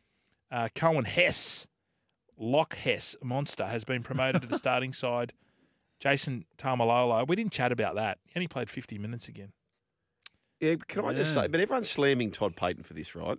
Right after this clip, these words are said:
Speaker 3: A-, and can I just say this? And, and I was looking at Tedesco's numbers and I was asked the question last week. These blokes aren't robots. And my concern when they signed Taumalolo at the time,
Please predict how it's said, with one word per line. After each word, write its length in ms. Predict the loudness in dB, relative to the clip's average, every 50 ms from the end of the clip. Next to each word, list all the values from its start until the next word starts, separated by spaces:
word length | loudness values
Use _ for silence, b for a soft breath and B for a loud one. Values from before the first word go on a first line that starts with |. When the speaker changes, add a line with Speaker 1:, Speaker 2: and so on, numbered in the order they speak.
| -4
Speaker 3:
A-, 180 | -4 -4 -2 0
and 240 | 0 -2 -2 -4 -8 b b b b b b b b
can 120 | -2 0 0
I 120 | 0 0
just 180 | 0 -2 -2 0
say 180 | 0 0 0 0
this? 480 | -2 -4 -6 -6 -8 -10 -10 -12 -14 _ _ _ _ _ _ _ -6
And, 180 | -4 -4 -2 0
and 100 | 2 2
I 40 | 4
was 180 | 4 2 2
looking 240 | -2 -4 -4 -4 -6
at 80 | -6 -6
Tedesco's 520 | -6 -4 -4 -4 -4 -2 -2 -2 -2 -2
numbers 240 | -2 -4 -4 -4 -6
and 80 | -6
I 20 | -6
was 120 | -4 -2
asked 220 | 0 0 0 -2 -6
the 80 | -14
question 340 | -8 -6 -6 -6 -6 -6 -8
last 260 | -6 -6 -6 -8 -8
week. 180 | -8 -8 -8 -10 b b b b b b b b
These 180 | -2 -2 -2 0
blokes 280 | 0 0 0 0 2
aren't 160 | 0 0 0 0
robots. 640 | -2 -2 -2 -2 -4 -8 -10 -10 -14 -14 -14 -14 -8 -2
And 100 | 0 4
my 200 | 6 6 6 6
concern 520 | 4 2 -2 -2 0 2 2 2 2 2
when 120 | 0 0 2
they 120 | 2 2
signed 580 | 2 0 2 2 4 4 4 4 2 0 -2 -2
Taumalolo 600 | 0 0 2 2 2 2 4 4 4 4 2 2
at 60 | 0
the 60 | -2 -6
time, 500 | -4 0 0 2 2 2 0 -2 -4